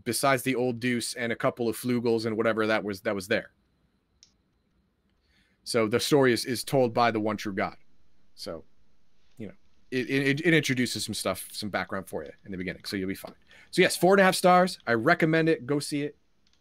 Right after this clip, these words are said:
Could have had a Flugelhorn. Yeah, could have had a Flugelhorn. That's right. <laughs>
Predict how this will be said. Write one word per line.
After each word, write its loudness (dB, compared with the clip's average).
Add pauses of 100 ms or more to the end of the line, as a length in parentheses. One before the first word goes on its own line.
(1080)
Could -6
have -2
had 2
a -4
Flugelhorn. -8
Yeah, -12
could -14
have -12
had -10
a -16
Flugelhorn. -14 (580)
That's -16
right. -20 (920)
<laughs> 0